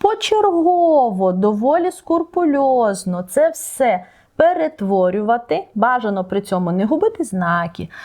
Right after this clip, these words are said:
гарно множити. І тоді у вас вийде щось одне велике, в якому можна знайти багато однотипних множників, можна використати якісь властивості, і у вас далі все поскорочується, поскорочується, щось там само в собі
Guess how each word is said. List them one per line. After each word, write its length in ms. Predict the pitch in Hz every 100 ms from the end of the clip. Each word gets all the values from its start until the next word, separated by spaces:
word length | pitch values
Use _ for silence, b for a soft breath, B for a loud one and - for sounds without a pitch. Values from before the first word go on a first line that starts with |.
| B
гарно 400 | 160 185 294 403
множити. 880 | 415 349 277 262 233 226 202 - 185 B B B
І 120 | 277
тоді 400 | 269 277 277 247 494 277
у 100 | 262
вас 280 | 277 277
вийде 380 | 233 311 311 214
щось 540 | 220 - - 320 311 -
одне 560 | 269 269 226 285 285 226
велике, 800 | 196 269 240 208 185 - 302 392 - _ - b b b 226
в 40 |
якому 640 | 240 285 - 294 285 269 -
можна 880 | 233 247 302 320 277 214 180 190 180
знайти 420 | 190 220 220 240
багато 520 | 190 202 277 415 -
однотипних 760 | 240 202 214 269 294 254 214 -
множників, 640 | 190 170 156 165 175 196
можна 340 | 202 233 320 277
використати 680 | 269 277 277 269 254 226
якісь 360 | 226 220 294 -
властивості, 840 | 240 220 - 175 165 226 - 381 B B B
і 100 | 262
у 20 | 269
вас 200 | 302 254
далі 240 | 233 214
все 180 | 214 220
поскорочується, 840 | - 302 392 453 494 - 339 269
поскорочується, 840 | - 269 - 320 415 392 311 277 254
щось 360 | - 320 285
там 200 | - 233
само 320 | 226 269 254 220
в 60 |
собі 400 | - 226 214 202